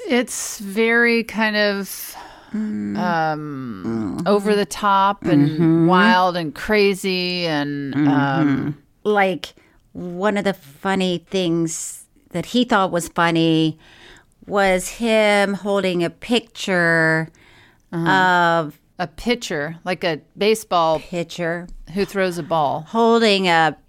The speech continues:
Speaker 2: pitcher.
Speaker 1: A picture.
Speaker 2: Of a pitcher.
Speaker 1: Pitcher, like something you, you pour
Speaker 2: Pour water in.
Speaker 1: liquid out of.
Speaker 2: And that was one of his jokes.
Speaker 1: Okay, well,
Speaker 2: Okay,
Speaker 1: listen.
Speaker 2: I'm just, I'm, I'm, I'm, I'm
Speaker 1: I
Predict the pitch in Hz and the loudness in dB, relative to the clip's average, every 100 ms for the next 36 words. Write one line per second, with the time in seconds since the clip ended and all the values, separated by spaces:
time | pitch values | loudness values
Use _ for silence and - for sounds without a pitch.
0 | _ - - 440 - 190 156 147 156 202 | _ -2 0 0 0 2 4 4 2 -4
1 | - _ - 185 - 277 277 - 143 156 | -12 _ -10 -4 0 0 -2 -6 -6 -6
2 | - _ - 202 202 208 202 196 165 170 | -10 _ -2 2 4 4 2 0 0 2
3 | 165 156 - 202 208 - 131 143 160 - | 0 -2 -2 -2 -2 -4 -4 -4 -6 -12
4 | _ - 202 196 - 160 - 170 165 160 | _ -6 -2 -2 -4 -8 -6 -4 -6 -6
5 | - 180 170 160 156 - 160 147 143 - | -8 -6 -6 -8 -8 -10 -10 -10 -10 -16
6 | - _ _ _ - 185 156 151 139 - | -20 _ _ _ -12 -8 -4 -4 -4 -4
7 | 143 139 175 - 151 - - - 80 - | -4 -2 -2 -4 -6 -8 -10 -12 -16 -20
8 | _ _ _ - 202 202 196 190 - 175 | _ _ _ -2 2 2 2 0 -10 -8
9 | 185 165 175 156 156 139 131 139 120 - | -6 -2 0 0 -2 -4 -4 -4 -4 -6
10 | - - - - - 302 339 254 196 202 | -12 -12 -14 -18 -4 -4 0 0 2 2
11 | 202 208 220 214 214 247 - 294 247 247 | 4 4 4 4 4 2 2 2 2 2
12 | 233 233 220 233 - 240 254 233 277 339 | 2 2 2 2 2 2 4 6 6 4
13 | 349 | 0